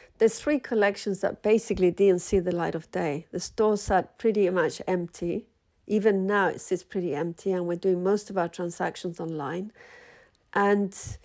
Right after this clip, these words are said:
how do, you know, d-, how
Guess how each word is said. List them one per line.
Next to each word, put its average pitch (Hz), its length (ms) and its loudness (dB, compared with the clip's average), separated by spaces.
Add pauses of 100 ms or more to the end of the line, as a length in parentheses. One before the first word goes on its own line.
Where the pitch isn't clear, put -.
(460)
how 240 760 2 (400)
do, 226 540 2
you 240 220 0
know, 190 140 4
d-, 190 140 -6 (120)
how 202 100 2